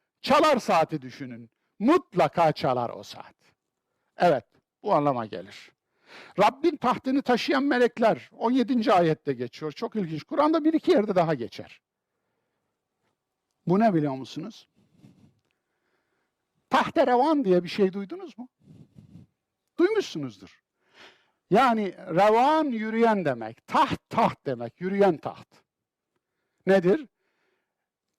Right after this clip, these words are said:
Kölelerin veya insanların omuzlarında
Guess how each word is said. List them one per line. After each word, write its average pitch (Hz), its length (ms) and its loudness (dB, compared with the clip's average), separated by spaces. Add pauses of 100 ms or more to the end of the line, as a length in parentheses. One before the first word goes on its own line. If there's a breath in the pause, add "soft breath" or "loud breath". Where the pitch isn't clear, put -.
Kölelerin 208 920 0 (100)
veya 170 360 4
insanların 156 840 -2
omuzlarında 151 1120 0